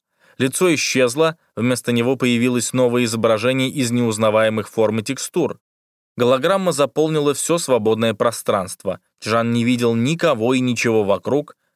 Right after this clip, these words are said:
даже собственных рук. Затем Плут уменьшил изображение до более подходящего размера. Чжан как будто оказался в большом офисном помещении, заставленном столами и стульями.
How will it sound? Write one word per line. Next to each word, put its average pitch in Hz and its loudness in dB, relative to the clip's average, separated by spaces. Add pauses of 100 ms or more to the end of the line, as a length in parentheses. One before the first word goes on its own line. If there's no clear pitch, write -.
(140)
даже 101 -2
собственных 110 -4
рук. 170 -4 (680)
Затем 113 -2
Плут 196 -2
уменьшил 175 0
изображение 117 0
до 165 0
более 127 0
подходящего 104 -2
размера. 98 -4 (400)
Чжан 120 -2
как 110 -4
будто 113 -2
оказался 107 0
в 101 -6
большом 107 0
офисном 110 -4
помещении, 123 -4 (200)
заставленном 107 -2
столами 101 -2
и 110 -4
стульями. 90 -6